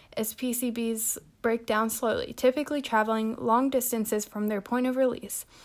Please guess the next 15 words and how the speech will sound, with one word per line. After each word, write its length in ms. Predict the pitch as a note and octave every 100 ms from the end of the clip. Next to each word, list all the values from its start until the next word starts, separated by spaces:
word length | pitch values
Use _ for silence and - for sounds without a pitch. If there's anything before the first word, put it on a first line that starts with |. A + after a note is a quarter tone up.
| - - _ -
These 180 | C#4+
are 120 | C4+ A#3+
prominent 480 | B3 B3 C#4+ D#4+
in 100 | C#4+
the 140 | C#4+ D4+
environment 520 | D4 B3 G#3+ G#3 G#3+
as 160 | G#3+ -
they 140 | A3+
enter 300 | - A3 A3+
air, 260 | - A3+ C4+
water, 420 | C4 A#3+ A#3+ B3
and 220 | A#3+ B3 C4+
soil 420 | C4+ A#3 A3 G#3+
through 200 | G#3+ A3
manufacturing, 920 | G#3+ G#3 A#3+ C4 C#4 C4+ - D#4